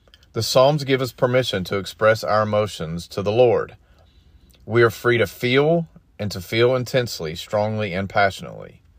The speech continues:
Yes, that's right, man. This absolutely applies to you.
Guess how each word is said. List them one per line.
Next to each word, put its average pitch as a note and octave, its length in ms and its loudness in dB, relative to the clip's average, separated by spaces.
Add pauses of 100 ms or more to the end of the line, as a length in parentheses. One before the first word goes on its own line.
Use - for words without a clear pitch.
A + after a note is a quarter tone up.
(580)
Yes, A#2 380 2
that's B2+ 320 4
right, C#3+ 240 6
man. E2+ 380 -4
This G2 160 -4
absolutely A#2 720 0
applies F2+ 480 -4
to - 80 -14
you. E2+ 300 -12